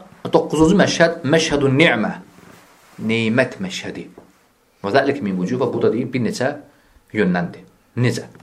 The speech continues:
Neymət məşhədi. Yəni, ən yeşhədə ni'mətəllahi aleyhi fi ən cəaləhu məzlumən yetərəqqəbu nasr. Zülm gəlib sənə, əslində sənə neymət gəlib.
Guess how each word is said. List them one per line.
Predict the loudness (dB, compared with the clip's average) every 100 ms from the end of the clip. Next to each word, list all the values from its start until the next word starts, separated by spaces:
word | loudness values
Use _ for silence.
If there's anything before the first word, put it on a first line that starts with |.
| -20 -20 -20 _ -20 _ -20 -4
Neymət | 2 4 4
məşhədi. | 0 -6 2
Yəni, | 4 4 0 -8 -16 -20 2
ən | 6
yeşhədə | 8 6 4 4 6
ni'mətəllahi | 4 4 4 6 8 6 6
aleyhi | 2 4 2 2
fi | 2
ən | 6 6 6
cəaləhu | 6 6 6 4 4
məzlumən | 4 4 6 6 6 4 4 2 4
yetərəqqəbu | 4 4 2 2 0 0
nasr. | 0 -2 -6 -16 _ _ _ _ _ _ -20 -20 -20 -20 -8 2
Zülm | 4 8
gəlib | 6 4
sənə, | 0 2 2 0 -4 -18 _ _ _ _
əslində | 0 2 4 6
sənə | 6 6
neymət | 6 4 2
gəlib. | -2 -4